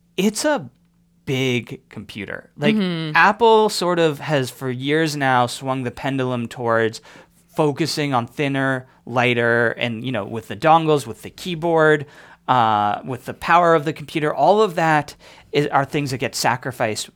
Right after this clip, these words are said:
Speaker 1: by having a thin, light computer. And they swung the other way, where now you have this massive battery, you have all of these ports, you have a new keyboard that is, you know, thicker. All of that comes at the cost of the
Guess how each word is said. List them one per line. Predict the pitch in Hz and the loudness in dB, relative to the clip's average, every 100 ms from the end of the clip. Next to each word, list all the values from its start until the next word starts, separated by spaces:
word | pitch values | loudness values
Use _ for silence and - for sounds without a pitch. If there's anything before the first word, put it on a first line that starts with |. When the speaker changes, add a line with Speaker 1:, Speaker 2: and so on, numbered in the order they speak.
| _ | _
Speaker 1:
by | 131 | -4
having | 113 135 117 113 | -2 -2 -2 -6
a | |
thin, | - 120 110 | -8 -10 -8
light | 101 | -12
computer. | - 107 113 131 190 - - - - - | -12 -14 -8 -6 -6 -10 -20 -20 -16 -6
And | 160 | -2
they | 156 | 0
swung | 143 156 147 170 | -2 -2 -4 0
the | 151 | 0
other | 123 101 | 0 -2
way, | 101 - - _ _ _ | -4 -6 -14 _ _ _
where | - 143 135 131 | -4 2 2 2
now | 139 151 170 180 151 135 135 - _ _ _ | 2 4 4 4 4 2 -2 -8 _ _ _
you | 143 | -6
have | 143 151 | 0 0
this | 131 123 | -2 -8
massive | 131 127 139 156 156 - 135 | -8 -4 2 4 2 0 -6
battery, | 123 110 107 104 101 104 101 - _ | -4 -4 -4 -4 -6 -8 -12 -20 _
you | 135 127 | -6 -4
have | 127 120 117 | 0 2 2
all | - 147 160 180 | 0 4 6 6
of | 165 | 0
these | 143 120 | -2 -6
ports, | - - 98 95 - - | -8 -12 -8 -8 -10 -12
you | 123 | -8
have | 120 139 | -4 -2
a | 135 | -2
new | 135 143 175 175 | -4 -2 -2 -4
keyboard | - 147 127 123 110 107 107 - | -6 -8 -6 -4 -2 -2 -6 -8
that | 120 | -6
is, | 104 104 104 - 247 | -2 -4 -4 -10 -12
you | 123 | -12
know, | 90 - - - | -12 -14 -20 -20
thicker. | _ 202 196 175 165 - - - - _ _ _ _ _ | _ -2 2 2 2 -4 -20 -20 -20 _ _ _ _ _
All | 165 180 190 | 0 2 2
of | 190 | 4
that | 180 160 | 2 2
comes | 156 143 127 | -4 -4 -6
at | |
the | 120 | -8
cost | - 120 113 - | -2 0 0 -4
of | - 110 107 | -10 -10 -8
the | 98 | -8